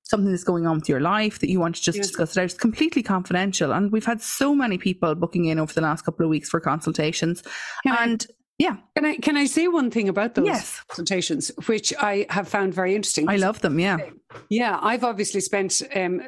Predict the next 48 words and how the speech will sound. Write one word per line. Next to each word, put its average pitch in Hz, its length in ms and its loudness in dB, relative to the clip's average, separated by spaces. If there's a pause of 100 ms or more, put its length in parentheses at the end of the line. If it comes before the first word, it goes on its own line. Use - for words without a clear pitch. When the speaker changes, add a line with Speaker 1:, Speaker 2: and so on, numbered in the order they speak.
Speaker 2:
the 190 120 -4
last 185 280 -2
thirty 196 300 0
years 185 300 0
in 175 140 0
the 175 80 0
one-to-one 185 760 -2
consultation 214 720 -2
and, 202 200 0
of 202 60 2
Speaker 1:
Yes. 196 120 0
Speaker 2:
course, - 200 -6
with 190 160 -4
couples. 202 480 -2 (400)
So 247 380 0
it's 269 180 -2
been 254 380 0
a 247 120 0
really 285 380 2
interesting 214 460 0
thing 175 220 0
to - 80 -8
sit 190 260 -2
with 196 160 -2
you 226 380 0
and 170 200 -2
to 151 100 -8
do 160 140 0
it, 151 100 -2
'cause - 200 -2
really 214 240 2
I 202 100 0
sit 202 280 -2
in 180 100 0
a 170 80 2
listening 175 500 0
Speaker 1:
Yes. 190 260 2
Speaker 2:
way, 196 540 -2
in 196 400 0
the 196 400 -4
kind 202 240 0
of 190 60 -2
same 185 320 0
way 185 300 0
as 196 180 -4
I 190 80 0
always 180 280 -2
would. 190 280 -2